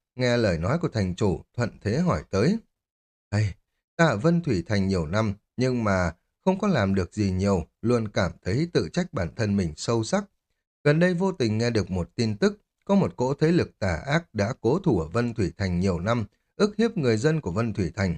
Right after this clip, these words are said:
cướp đoạt tài nguyên, đe dọa nghiêm trọng đến sự an toàn của Vân Thủy Thành." Thành chủ trầm giọng nói. "Mọi người chấm chấm. Xin hỏi thành chủ,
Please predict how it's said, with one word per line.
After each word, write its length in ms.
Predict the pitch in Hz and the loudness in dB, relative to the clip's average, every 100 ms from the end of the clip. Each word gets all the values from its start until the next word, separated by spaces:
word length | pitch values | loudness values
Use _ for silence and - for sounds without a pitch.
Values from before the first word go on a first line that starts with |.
| - - | -6 0
cướp 240 | 208 214 | 0 2
đoạt 200 | 131 98 - | -2 -2 -2
tài 180 | 90 | -2
nguyên, 280 | 82 104 123 110 _ _ | 0 0 0 -4 _ _
đe 180 | - 185 | 0 0
dọa 220 | 165 135 - | 2 -4 0
nghiêm 280 | 156 190 180 | 2 2 2
trọng 200 | 147 113 | -2 -4
đến 300 | - 95 131 | -4 0 0
sự 160 | 196 135 | 0 0
an 240 | - 107 - | 0 -2 0
toàn 200 | 95 80 | -2 -2
của 140 | - | -6
Vân 220 | 98 123 | -4 -2
Thủy 180 | 117 82 | -2 -4
Thành." 220 | 104 101 78 _ _ _ | -2 -2 -2 _ _ _
Thành 200 | 131 131 | -4 -4
chủ 200 | 127 120 110 | 0 -2 0
trầm 280 | 107 87 | -2 -2
giọng 240 | 80 98 87 | -2 -4 -2
nói. 260 | 90 147 226 _ _ _ _ _ _ _ - | 0 0 -2 _ _ _ _ _ _ _ 0
"Mọi 200 | 143 131 | 0 2
người 440 | 135 127 127 127 120 | 2 4 2 0 -4
chấm 260 | - 131 170 | -2 0 2
chấm. 280 | 131 151 254 _ _ _ _ _ | 0 0 -2 _ _ _ _ _
Xin 120 | 208 190 | 2 2
hỏi 160 | 120 | 2
thành 220 | 101 113 | 0 -2
chủ, 260 | 104 113 85 | 0 0 0